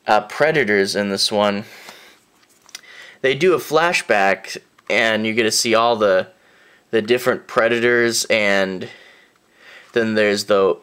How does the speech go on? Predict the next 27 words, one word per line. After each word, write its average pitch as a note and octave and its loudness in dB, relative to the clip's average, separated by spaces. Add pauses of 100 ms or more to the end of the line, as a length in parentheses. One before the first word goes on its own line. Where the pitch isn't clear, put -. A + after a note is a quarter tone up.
(100)
the A2+ 0
island A2 2
and F#2 -4
stuff. - -2 (500)
But, A#2 -2 (840)
can A2 -8
you G#2+ 0
guys G2+ 0
see G#2 0
that? G2 2
Is G2 -2
it - -6
too G2+ -4
small? G#2+ 0 (100)
But, A2+ 0
uh, G#2 2 (1120)
they B2+ 0
give D3 0
each C#3 -2
Predator B2+ 2
his G#2+ 2
own B2 4
mask A2 2
that's G2 0
unique A2+ 0
to A2+ 0
him. G#2+ 2